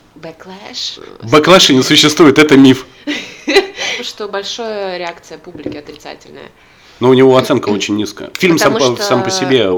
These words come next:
Speaker 2: получился плохим, больше на клип похож, если
Speaker 1: Ну,
Speaker 2: честно.
Speaker 1: потому что нельзя, нельзя так делать. <laughs> И тем более, кстати, после Шиа Лабафа, который снял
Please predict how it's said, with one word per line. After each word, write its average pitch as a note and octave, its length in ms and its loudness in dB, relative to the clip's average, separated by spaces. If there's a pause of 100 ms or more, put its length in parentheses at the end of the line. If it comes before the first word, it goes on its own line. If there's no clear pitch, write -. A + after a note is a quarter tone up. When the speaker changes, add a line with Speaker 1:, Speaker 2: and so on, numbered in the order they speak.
Speaker 2:
получился G2+ 420 -8
плохим, G2 340 -6
больше A2+ 220 -4 (100)
на G#2+ 140 -4
клип G2 200 -8
похож, - 300 -12
если - 200 -8
Speaker 1:
Ну, A3 60 -8
Speaker 2:
честно. B3+ 220 -8
Speaker 1:
потому C4+ 320 -12
что C4+ 200 -12
нельзя, B3 1080 -6 (1160)
нельзя G3+ 580 -10 (760)
так D3+ 200 -16
делать. - 420 -18 (340)
<laughs> - 640 -18
И F#3 140 -10
тем A#3 220 -8
более, C#4 340 0
кстати, G#3+ 300 -10
после G3 680 -10
Шиа F#3 440 -10
Лабафа, F3 440 -14
который F3+ 300 -18
снял D#3 360 -16